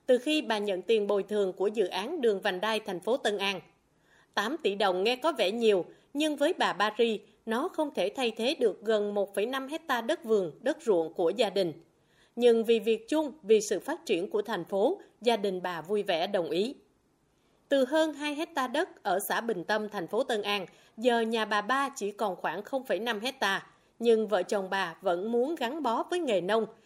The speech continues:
cái nghề đã nuôi sống bao thế hệ trong gia đình này. Nghĩ vậy thì phải tìm cách. Ông bà lên mạng đọc và mua sách về học, rồi quyết định trồng bưởi da xanh trên mảnh đất còn lại.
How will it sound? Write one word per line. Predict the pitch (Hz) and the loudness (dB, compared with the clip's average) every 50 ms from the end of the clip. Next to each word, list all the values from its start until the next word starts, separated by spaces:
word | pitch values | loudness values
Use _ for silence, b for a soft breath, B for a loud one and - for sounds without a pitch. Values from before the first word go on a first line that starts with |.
| B B B | B B B
cái | - 330 370 | 0 0 0
nghề | 339 269 220 202 196 | 2 2 2 2 2
đã | 185 202 214 | 0 0 -2
nuôi | 254 285 302 294 | -2 -2 -2 -2
sống | 285 - - 254 285 381 370 | -2 -2 -4 -4 -4 -2 -2
bao | 311 262 262 | 0 0 0
thế | 254 - 302 349 | 0 -2 -4 -2
hệ | 330 247 180 165 | -2 -2 -2 -2
trong | 160 - 226 214 202 202 | -2 -2 -4 -2 -2 -2
gia | 202 208 | -2 -2
đình | 196 180 190 170 170 | -2 -2 -2 -2 0
này. | 180 180 170 151 - - _ _ _ _ _ _ b b b b b b b b | 0 -2 -2 -4 -6 -12 _ _ _ _ _ _ b b b b b b b b
Nghĩ | 220 208 196 240 | 2 2 2 2
vậy | 254 254 190 170 175 180 175 | 2 0 2 2 0 -2 -2
thì | - 202 | -4 -4
phải | 196 175 196 | -2 -2 -4
tìm | - - 233 190 165 | -2 -2 -2 -2 -2
cách. | - - 240 311 - - _ b b b b b | -2 -2 -2 -2 -4 -8 _ b b b b b
Ông | b 240 233 226 | b 2 2 2
bà | 214 214 202 196 | 2 0 0 0
lên | 196 226 277 294 277 | 0 0 0 0 0
mạng | 233 185 170 175 190 | -2 -2 -2 0 0
đọc | 196 185 165 - - | 0 0 0 -2 -6
và | - 202 208 202 208 | -4 0 0 0 0
mua | 226 254 294 285 | 0 -2 -2 -4
sách | - - 392 403 403 | -2 -4 -6 -6 -2
về | 214 202 180 | 0 0 0
học, | 170 190 180 165 - - _ b b b b b b b | 0 -2 -2 -2 -4 -8 _ b b b b b b b
rồi | 233 240 262 254 254 247 247 | -2 0 2 2 2 2 2
quyết | 339 392 403 330 | 0 0 0 2
định | 226 208 175 180 190 | 0 0 0 -2 -2
trồng | - 247 170 190 220 196 | 0 0 0 0 0 0
bưởi | 190 185 233 | 0 0 2
da | 262 311 285 277 277 | 2 0 -2 -2 -2
xanh | - 277 269 269 233 - _ | -2 -4 -4 -4 -6 -8 _
trên | - 254 233 226 214 | 0 2 2 2 0
mảnh | 208 175 160 202 | -2 -4 -2 0
đất | 247 339 339 - | -2 -2 -2 0
còn | - 190 175 170 | -4 -4 -2 -2
lại. | 170 160 147 151 165 | -2 -2 -2 -2 -4